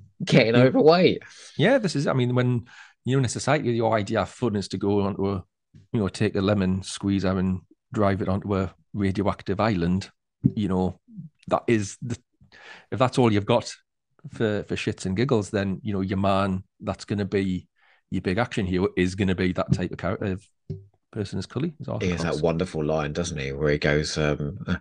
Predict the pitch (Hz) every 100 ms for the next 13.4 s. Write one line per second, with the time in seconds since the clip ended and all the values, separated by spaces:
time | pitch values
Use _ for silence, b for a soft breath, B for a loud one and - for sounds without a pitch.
0 | B B B 151 123 190 180 175 - 82
1 | - b b - 196 156 107 107 214 95
2 | 90 156 190 - - 190 220 180 175 202
3 | 262 277 - - 196 190 _ _ 139 -
4 | B B 247 B 143 190 302 - 285 226
5 | 233 247 87 73 - _ _ - 403 427
6 | 330 - 120 113 - 120 107 180 214 -
7 | 107 76 - b b 381 330 131 135 113
8 | 349 415 240 143 107 117 - - 170 160
9 | 101 101 131 107 113 113 92 92 - 95
10 | 82 82 82 85 85 131 214 247 - -
11 | 175 196 240 208 127 262 285 190 127 151
12 | 131 120 131 160 240 359 320 - - 240
13 | - 359 330 392